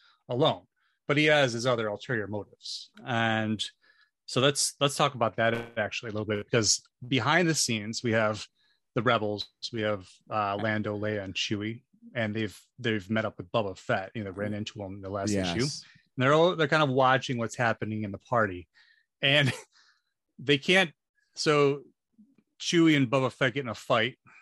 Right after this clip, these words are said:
Speaker 1: No blasters can be fought, so they're fighting
Speaker 2: Fisticuffs.
Speaker 1: hand in hand. Yeah. And then he <laughs> sets Chewbacca on fire, which was freaking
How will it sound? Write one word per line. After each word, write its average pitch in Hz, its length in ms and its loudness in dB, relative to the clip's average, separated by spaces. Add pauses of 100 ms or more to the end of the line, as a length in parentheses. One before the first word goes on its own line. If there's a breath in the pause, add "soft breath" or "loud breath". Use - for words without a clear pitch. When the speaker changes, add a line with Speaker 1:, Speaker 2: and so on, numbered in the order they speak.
(120 soft breath)
Speaker 1:
No 127 160 4
blasters 120 540 0
can 113 120 -6
be 107 120 -4
fought, 120 380 2
so 110 100 -4
they're 107 100 -4
fighting 120 340 0
Speaker 2:
Fisticuffs. 104 200 0
Speaker 1:
hand 120 120 -2
in 104 100 -2
hand. 110 520 0
Yeah. 123 400 2 (340)
And 147 120 2
then 139 80 4
he 135 80 4
<laughs> - 0 -
sets - 480 0
Chewbacca - 680 0
on 117 180 -2
fire, 123 580 2
which 101 180 -8
was 101 220 -6 (440)
freaking 131 360 -6